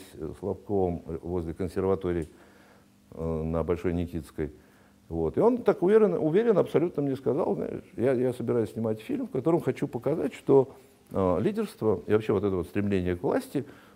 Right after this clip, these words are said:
носит генетический характер, природный характер». Вот, и, ну, я понял, что это такая, а, провокация против меня. Вот. Хотя, конечно, никакой провокации не было, он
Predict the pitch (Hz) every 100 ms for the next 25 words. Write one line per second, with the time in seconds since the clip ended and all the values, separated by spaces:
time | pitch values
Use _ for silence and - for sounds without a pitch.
0 | _ - 214 170 110 - - - _ _
1 | _ _ _ - - 90 123 131 156 151
2 | - 123 - 110 107 - 82 - 110 117
3 | 127 113 104 - 101 92 - 90 90 -
4 | - - _ 101 101 - - - - -
5 | - - - - - - 196 175 175 185
6 | 147 - 135 123 101 101 104 92 - -
7 | - - _ - 92 87 110 110 92 67
8 | 73 73 78 - 98 160 - - - -
9 | _ - - - 82 78 71 - - _
10 | - - 90 - 101 95 95 87 95 92
11 | 92 90 85 98 113 214 196 135 107